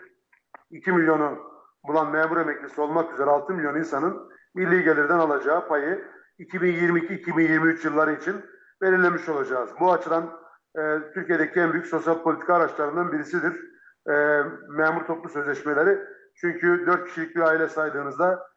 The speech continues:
yirmi milyonun üzerinde bir kitleyi doğrudan ilgilendiriyor.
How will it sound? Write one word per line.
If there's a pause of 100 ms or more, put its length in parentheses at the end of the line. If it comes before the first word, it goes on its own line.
(200)
yirmi
milyonun
üzerinde
bir (340)
kitleyi
doğrudan
ilgilendiriyor.